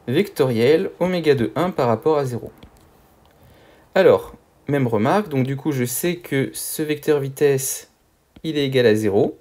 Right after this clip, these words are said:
ve-, enfin il est égal au vecteur nul. C'est pour ça que je l'ai choisi.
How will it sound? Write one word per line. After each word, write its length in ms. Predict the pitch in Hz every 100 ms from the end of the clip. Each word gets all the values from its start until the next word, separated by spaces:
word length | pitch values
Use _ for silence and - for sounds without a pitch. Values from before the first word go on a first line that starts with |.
| - _ -
ve-, 160 | 113 113
enfin 180 | - 101
il 100 | 104
est 40 |
égal 200 | 113 113
au 40 | 107
vecteur 320 | 107 - 95
nul. 260 | 135 220 254 _ _ _ _ _ _ - _ _ _ _ _ _ _ - _ _ _
C'est 180 | - -
pour 160 | 123 123
ça 120 | 123
que 40 |
je 80 | 113
l'ai 140 | 104 101
choisi. 500 | - 101 131 214